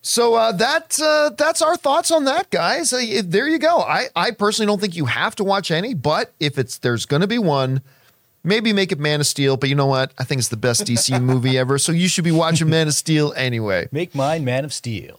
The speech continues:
Speaker 2: <laughs>
Speaker 1: All right. Hey, guys, we've got a few more topics to talk about here, but before we get to those, we're gonna take a moment and thank one of the sponsors of the John Campea Show podcast here today, our friends at ExpressVPN.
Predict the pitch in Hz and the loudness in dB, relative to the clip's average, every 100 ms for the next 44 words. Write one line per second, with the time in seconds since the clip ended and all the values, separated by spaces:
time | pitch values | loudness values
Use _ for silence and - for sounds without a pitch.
0 | 165 277 285 302 - 135 147 - 120 - | -12 -10 -12 -8 -4 -2 -4 -8 -14 -18
1 | - 208 208 143 - 190 214 208 202 202 | -6 -2 0 0 -4 -4 -2 0 0 -2
2 | - 214 349 339 269 254 233 220 226 214 | -4 0 0 0 -2 0 0 0 0 0
3 | - 185 185 - 180 170 160 139 123 127 | 0 -2 0 -2 0 -2 0 0 0 0
4 | 139 165 170 - 233 277 175 175 185 151 | 0 0 -4 0 0 2 0 -2 0 0
5 | 143 139 196 370 302 233 202 165 151 147 | 0 2 0 0 -2 -2 0 0 2 0
6 | 156 156 151 262 254 247 269 220 - - | 0 -4 -2 -2 0 -2 0 0 0 -2
7 | 202 233 277 - 95 85 156 151 185 180 | -2 -2 -2 -2 -4 -6 -4 -2 -2 -2
8 | 165 175 143 165 127 156 143 147 139 156 | -2 -4 -2 -4 -2 -2 0 -2 -2 -4
9 | 147 135 143 139 135 - - - 190 262 | -4 -2 0 0 -2 -6 -20 -8 -2 -2
10 | 285 226 175 143 143 - - 123 135 - | 0 -2 0 -2 -4 -6 -4 -4 -2 -4
11 | - 156 - 127 175 180 180 123 85 | -2 -2 -2 -2 -4 -4 -2 -2 -4